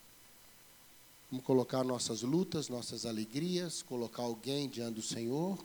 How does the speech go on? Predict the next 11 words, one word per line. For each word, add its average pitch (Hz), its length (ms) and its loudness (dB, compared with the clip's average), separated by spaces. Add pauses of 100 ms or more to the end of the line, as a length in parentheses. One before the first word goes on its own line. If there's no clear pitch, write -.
colocar 117 400 0
nossas 113 480 -2
perguntas 127 960 0 (500)
sem 135 220 0
resposta, 147 760 0 (1300)
né? 175 220 2 (920)
Colocar 127 440 -2
nossas 123 420 -2
esperas, 151 1120 2
nossas 120 400 -8
alegrias. 143 960 -4